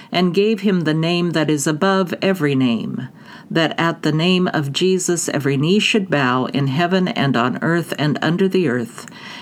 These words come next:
and every tongue confess that Jesus Christ is Lord, to the glory of God the Father.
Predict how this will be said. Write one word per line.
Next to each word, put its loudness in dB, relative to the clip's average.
and 2
every 2
tongue 2
confess 0
that 2
Jesus 0
Christ -2
is 0
Lord, 0
to 2
the 2
glory 2
of -2
God 0
the 0
Father. -4